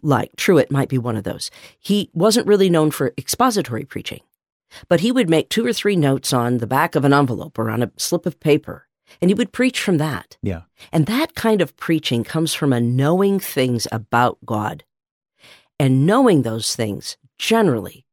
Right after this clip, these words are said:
Speaker 1: comes from having suffered and come to that knowledge. It's not head knowledge. It's head plus heart.
Speaker 2: Do you think there's parallels drawn with that idea to what, uh, Joseph went through by being
Speaker 1: Yes.
Speaker 2: betrayed by his brothers and
Speaker 1: Yes.
Speaker 2: thrown into slavery and then being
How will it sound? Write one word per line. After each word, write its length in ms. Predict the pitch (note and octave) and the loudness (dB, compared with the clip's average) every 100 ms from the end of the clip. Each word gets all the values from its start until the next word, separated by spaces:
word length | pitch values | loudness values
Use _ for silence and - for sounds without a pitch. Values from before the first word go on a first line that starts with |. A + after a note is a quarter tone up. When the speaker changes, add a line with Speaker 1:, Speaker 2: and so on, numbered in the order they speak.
| _ | _
Speaker 1:
comes 380 | - D#3+ D#3+ D#3+ | -6 -2 -2 -2
from 200 | - C3+ | -2 -2
having 340 | B2+ A#2+ A2 G#2+ | -2 -4 -4 -4
suffered 560 | - - D3+ G2 F#2+ | -2 0 -2 -4 -8
and 180 | - A2 | -8 -10
come 260 | - C#3+ G2+ | -4 -2 -2
to 100 | F2+ | -4
that 220 | A2 - | -10 -10
knowledge. 400 | A2 - - - - - | -10 -10 -14 -16 -14 -6
It's 120 | D#3+ | -2
not 160 | G3 | 0
head 180 | F#3+ F3+ | 0 0
knowledge. 360 | A2 - - - _ _ | -2 -10 -16 -18 _ _
It's 160 | G#2 - | -6 0
head 160 | D3+ | 0
plus 220 | C#3 A2+ - | 0 -6 -4
heart. 280 | - - _ _ _ _ _ _ _ | -6 -8 _ _ _ _ _ _ _
Speaker 2:
Do 60 | - | -6
you 40 | A#2+ | -2
think 140 | C3+ | 0
there's 120 | G#2+ | -2
parallels 480 | - A#2 A#2 A2+ G2+ | -2 0 2 2 0
drawn 260 | - A2+ G#2 | 0 0 0
with 120 | F#2+ | -2
that 260 | F#2+ F#2 - | -4 -4 -4
idea 480 | A2+ G2 G#2+ G2 F2+ | -4 -2 -2 -2 -4
to 600 | - A2 F2+ E2+ F#2 - | -4 -2 -2 -4 -6 -6
what, 320 | A#2 G2 F#2 _ _ - | -4 -2 -4 _ _ -8
uh, 240 | F#2 E2+ | -6 -6
Joseph 460 | F#2 G#2+ A#2 G#2+ F#2 | -4 -2 -2 -2 -4
went 220 | E2+ F2 | -10 -8
through 320 | G2+ F2 F#2+ _ _ G2 | -8 -8 -10 _ _ -6
by 100 | G#2+ | -2
being 220 | G#2 A2 G#2 | 0 0 0
Speaker 1:
Yes. 100 | F2 | -2
Speaker 2:
betrayed 400 | G2+ - G#2 F2 | -4 -2 -2 0
by 160 | F2+ | -4
his 160 | E2+ E2 | -4 -4
brothers 500 | G#2 F#2 E2+ E2+ - | -2 -2 -2 -6 -6
and 100 | F2+ | -8
Speaker 1:
Yes. 80 | - | -6
Speaker 2:
thrown 200 | F#2+ E2+ | -6 -6
into 440 | E2+ E2 - F#2+ | -6 -10 -10 -6
slavery 560 | - G2+ F2+ E2+ E2+ E2+ | -4 -4 -4 -4 -8 -8
and 160 | F#2 E2+ | -8 -8
then 120 | D#2+ | -8
being 420 | E2+ F2 E2 E2 | -8 -8 -10 -14